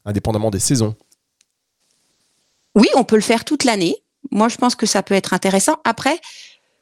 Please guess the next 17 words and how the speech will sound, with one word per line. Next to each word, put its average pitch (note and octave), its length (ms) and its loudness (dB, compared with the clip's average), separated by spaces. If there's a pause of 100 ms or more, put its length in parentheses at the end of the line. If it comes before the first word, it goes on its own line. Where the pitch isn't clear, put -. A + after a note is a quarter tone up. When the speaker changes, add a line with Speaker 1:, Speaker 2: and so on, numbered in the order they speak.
(160)
Speaker 2:
moi, C#4 180 6
j'aime B3 220 2
bien C4+ 240 2
le A#3 120 4
côté B3 400 0
intermittent. A#3 540 0 (380)
Dans G#3 100 2
le A3 40 -2
côté B3+ 280 2
intermittent, A#3+ 580 2
il A3+ 60 2
y G3+ 40 2
a F3 60 0
le E3 60 -6
côté, F#3+ 420 4
euh, D#3 260 4
s-, - 340 0